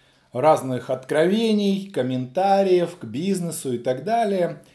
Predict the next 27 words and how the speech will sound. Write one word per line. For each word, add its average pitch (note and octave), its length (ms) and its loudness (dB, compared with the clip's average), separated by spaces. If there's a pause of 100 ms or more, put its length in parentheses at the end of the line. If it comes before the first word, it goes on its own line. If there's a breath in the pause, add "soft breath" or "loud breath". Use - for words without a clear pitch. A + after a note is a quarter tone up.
(320 soft breath)
э, C3 60 -12
в A#2+ 320 -2
аудиоформате F3+ 680 2
делать G#3+ 260 0
также E3 220 0
разбор D3+ 360 -2
кейсов. A2 380 -6 (180)
Сегодня F#3+ 340 0
я D3+ 60 2
выложил C3 440 2
ВКонтакте C3+ 580 -4
интересный C3 460 -2
кейс, A#3 280 -8
который D3 300 -4
называется C#3 440 -2
«Как D#3+ 240 0
проверить, C3 520 -2 (100)
м, A2+ 360 -8
как E3 200 -2
проверять C#3 480 -2
предложения A#2+ 840 -4 (320 loud breath)
и D3+ 100 -4
партнёров C3 640 -2
на A#2+ 180 -4
вшивость A3+ 540 -6
по D#3 140 -2
скриптум». D#3 680 -6